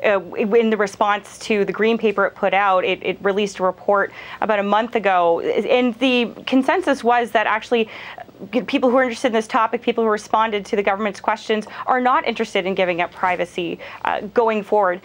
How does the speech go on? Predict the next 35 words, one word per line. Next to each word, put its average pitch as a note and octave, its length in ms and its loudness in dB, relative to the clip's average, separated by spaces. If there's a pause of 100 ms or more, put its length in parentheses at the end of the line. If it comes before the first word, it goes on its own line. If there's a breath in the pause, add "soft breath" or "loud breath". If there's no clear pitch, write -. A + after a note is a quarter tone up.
(220 loud breath)
And, B3 400 0
you D4 100 2
know, C#4 140 0
mass D#4+ 340 2
surveillance B3 800 0
is A3+ 260 -2
not A#3 400 2
particularly A3+ 680 0
useful G3 580 0
for G#3+ 240 -2
intelligence G#3+ 500 -2
collection G3 460 -2
and F#3+ 120 2
analysis. G3 720 0 (200 loud breath)
What B3+ 200 2
you D4+ 100 4
want A3+ 320 2
are G#3 140 0
targeted B3 600 0
collection F3 680 -2 (240 loud breath)
on, G#3 440 2
you A3 220 -2
know, F#3 240 0 (200)
a A3 100 2
set A#3+ 260 0
of G3 320 -2
risk A#3 240 0
factors, G3+ 520 0
risk G#3 280 -4
factors G3 340 -2
that G3+ 80 0
are F#3 80 0
showing F#3+ 320 0
that F3+ 140 -2
someone F#3+ 320 -2